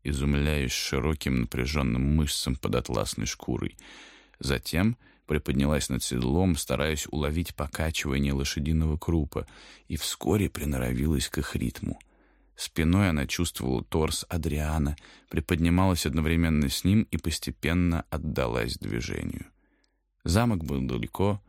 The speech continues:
за ветками, усеянными почками, вставало солнце, из почек проклёвывались зелёные блестящие листочки, но пока ещё они были скручены, точно горошины,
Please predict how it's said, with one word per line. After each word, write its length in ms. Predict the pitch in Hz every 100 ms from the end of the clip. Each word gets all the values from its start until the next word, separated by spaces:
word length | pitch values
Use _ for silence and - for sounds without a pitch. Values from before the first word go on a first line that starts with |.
| _ _ -
за 140 | 78
ветками, 480 | 82 107 - 90 85
усеянными 680 | 82 76 - 92 85 78 78
почками, 640 | - 82 78 - 76 71
вставало 460 | 65 - 69 62 52
солнце, 600 | - 90 92 73 - 65 - - -
из 180 | 80 -
почек 500 | - 104 98 90 -
проклёвывались 1000 | - 78 - 87 90 85 82 76 71 73
зелёные 680 | 71 73 71 80 95 80 73
блестящие 720 | 57 65 - 78 71 - 65
листочки, 720 | 52 57 - 90 95 - - - - - - _
но 80 | -
пока 260 | 73 76 85
ещё 280 | 73 -
они 120 | 73 69
были 240 | 57 55
скручены, 680 | - - 98 110 - 53 53
точно 400 | - 64 - -
горошины, 640 | 58 60 50 - -